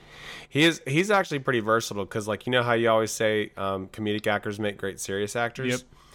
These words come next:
Speaker 1: He plays a very serious role in Devs.
Speaker 2: Yeah.
Speaker 1: And he's great. He's great.
Speaker 2: Yeah, Devs is one of the best things ever made.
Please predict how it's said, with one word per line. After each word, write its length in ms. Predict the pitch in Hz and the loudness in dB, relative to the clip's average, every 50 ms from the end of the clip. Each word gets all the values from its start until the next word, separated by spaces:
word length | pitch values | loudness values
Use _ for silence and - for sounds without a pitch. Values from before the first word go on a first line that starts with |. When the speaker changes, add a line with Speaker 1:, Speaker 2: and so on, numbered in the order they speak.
| - - - - _ | -20 -20 -20 -16 _
Speaker 1:
He 120 | - 127 | -6 -2
plays 200 | 127 143 143 131 | 0 2 2 2
a 40 | 117 | 2
very 220 | 104 120 123 123 | 2 4 4 4
serious 520 | 117 - - - 185 185 170 156 135 - - | 2 0 0 0 2 2 2 2 0 -2 0
role 360 | 113 120 127 127 117 104 101 | 2 2 4 4 4 4 2
in 200 | - 104 98 92 | 0 -4 -6 -4
Devs. 600 | 87 101 101 98 85 80 78 78 90 - - - _ _ _ _ - | -2 0 0 0 -2 -4 -6 -8 -12 -12 -14 -14 _ _ _ _ -4
Speaker 2:
Yeah. 240 | 127 131 123 110 | -2 0 0 0
Speaker 1:
And 80 | 104 104 | 0 0
he's 120 | 101 95 - | -2 -4 -4
great. 280 | - 104 101 92 - - | -4 -2 -2 -4 -6 -8
He's 160 | 104 104 101 | -10 -10 -4
great. 260 | - 113 107 98 - - _ _ - _ - | -2 0 0 0 -2 -6 _ _ -20 _ 0
Speaker 2:
Yeah, 300 | 147 147 139 123 120 123 | 2 4 6 6 4 4
Devs 400 | 120 113 147 156 175 175 165 165 | 2 2 4 4 4 4 2 0
is 160 | 160 147 135 | 0 0 0
one 160 | 139 139 135 | 0 0 0
of 60 | 135 | 0
the 60 | 120 117 | 0 0
best 240 | 104 123 120 104 | 0 0 0 0
things 220 | - 127 123 120 110 | -2 -4 -4 -2 -2
ever 220 | 117 113 110 113 | -2 -4 -4 -4
made. 340 | 110 110 110 107 104 101 101 | -4 -4 -4 -4 -4 -6 -8